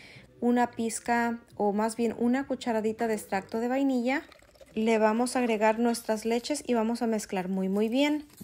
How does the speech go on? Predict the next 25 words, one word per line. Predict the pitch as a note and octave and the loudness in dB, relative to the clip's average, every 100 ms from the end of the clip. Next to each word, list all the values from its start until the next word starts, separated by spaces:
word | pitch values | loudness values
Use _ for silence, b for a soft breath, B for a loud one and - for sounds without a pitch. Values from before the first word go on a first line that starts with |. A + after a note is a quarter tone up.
| - _ - | -20 _ 0
Yo | C4+ D4+ - | 8 8 8
aquí | B3+ - C4 | 0 -2 -6
tengo | - C4 C4 C4+ C#4 - - | 2 2 4 4 4 2 -2
cereal. | - G#3+ A3 A#3 C#4 A#3+ | -4 0 2 2 0 -2
Este | B3 - B3+ | -2 0 0
cereal | C4+ B3 A#3+ A#3 B3 B3 | 2 4 4 4 2 0
completamente | B3 G#3+ A3 A3 A#3+ A#3 A#3+ | -4 -2 -2 2 2 2 0
sin | A#3 A3 | 0 0
azúcar | G3+ G#3 C4+ C4 C#4+ C#4 - | 0 0 -2 0 0 0 0
es | A3 A3+ - - | 0 0 -2 0
uno | A#3+ B3+ C4 | 4 4 2
que | A#3+ | -2
tiene | - A#3 A#3 A#3 | 0 2 4 4
un | A#3 | 2
gallito | A3+ A#3 G#3+ A3 A3+ | 4 4 2 -2 -2
pintado | G#3+ G#3 G3+ G3 A3 | 0 2 2 2 2
en | G#3+ | 0
la | F#3+ | 0
parte | G3 G3 G#3+ | -2 0 0
de | G#3+ | 0
afuera. | G#3 A3+ A#3 | 0 0 0
Se | B3 A3 | 0 0
llama | G#3 G#3+ - | 0 -2 -2
Corn | A3+ A3+ | 0 0
Flakes, | A3 A#3 G#3 C#4+ - - | 0 2 4 2 -2 -8